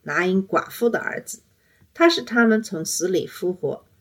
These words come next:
那么第三是，他们通过各种不同的方法完全治好了病，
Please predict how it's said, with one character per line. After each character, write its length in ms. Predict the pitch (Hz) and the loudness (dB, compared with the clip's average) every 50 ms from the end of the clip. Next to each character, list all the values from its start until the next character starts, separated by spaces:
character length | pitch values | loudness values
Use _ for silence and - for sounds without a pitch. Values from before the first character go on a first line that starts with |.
| _ _ _ _ _ _ _ _ _ - | _ _ _ _ _ _ _ _ _ -2
那 80 | 247 | 2
么 140 | 247 247 233 | 4 4 4
第 180 | 240 - 294 269 | 2 0 -4 -6
三 300 | - - 339 320 320 311 | 0 2 4 4 4 4
是， 180 | - 302 226 | 4 4 2
他 220 | - - - 277 277 | 2 4 0 0 0
们 140 | 277 294 - | 0 -4 -8
通 180 | - 302 330 | -2 -2 0
过 160 | 311 - 269 220 | 4 6 6 6
各 200 | 233 - 262 247 | 6 6 4 6
种 240 | - 175 - - - | 6 4 0 -2 -8
不 120 | - 285 254 | -14 -14 -12
同 200 | - - 175 165 | -6 -4 -2 0
的 120 | 185 196 | 0 -2
方 280 | 202 - 285 269 277 269 | -2 0 -2 -2 -2 -2
法 220 | - 214 - - _ | -6 -8 -8 -8 _
完 240 | 160 151 170 202 233 | -4 -2 0 0 2
全 260 | - 233 185 180 196 | 2 2 2 0 0
治 160 | - - 196 | -2 -2 -2
好 220 | 190 190 - - - | -2 -2 -4 -10 -14
了 180 | - - - | -14 -16 -16
病， 280 | - _ 185 185 160 - | -6 _ -2 -2 -2 -4